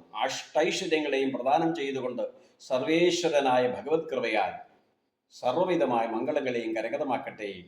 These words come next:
കരഗതമാക്കണേ എന്ന് ഭക്തിയാദരപൂർവ്വം പ്രാർത്ഥിച്ചുകൊണ്ട് അമൃതം ഗോപാലകൃഷ്ണൻ എന്ന ഈ എളിയവൻ്റെ ശതകോടി പ്രണാമവും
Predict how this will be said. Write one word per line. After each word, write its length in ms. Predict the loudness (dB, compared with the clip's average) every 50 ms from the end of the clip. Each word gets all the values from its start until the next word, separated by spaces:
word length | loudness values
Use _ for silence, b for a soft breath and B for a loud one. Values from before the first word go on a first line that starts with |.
| -20 _ _ _ _ -4
കരഗതമാക്കണേ 880 | -2 -2 0 -2 -2 -2 0 0 0 0 0 0 0 2 2 4 2 2 -2 -6 -14 -20 _ _ _ _ _ -6
എന്ന് 260 | -4 -4 -4 -4 -6 -8 -12 -10
ഭക്തിയാദരപൂർവ്വം 880 | -8 -8 -8 -4 2 4 6 6 6 6 6 6 6 6 6 6 4 6
പ്രാർത്ഥിച്ചുകൊണ്ട് 680 | 6 6 6 6 4 -2 -10 -14 -14 -12 -14 -14 -16 -18 _ _ _ _ _ _ _ _ _ _
അമൃതം 320 | -8 -6 -4 -4 -4 -4 -4 -4
ഗോപാലകൃഷ്ണൻ 720 | -4 -2 2 2 4 4 4 0 -2 -4 -8 -12 -12 -14 -12 -10 -10
എന്ന 180 | -10 -8 -8 -10 -12 -14 -16 _ _ _ _ _ _
ഈ 80 | -8 -6 -4
എളിയവൻ്റെ 520 | -2 0 2 2 2 2 0 -2 -2 -4 -6 -8 -12 -20 _ _ _ _ _ _ _
ശതകോടി 480 | -2 0 2 2 4 4 4 2 2 0
പ്രണാമവും 600 | -4 -4 -4 -2 0 0 2 2 2 0 0 -2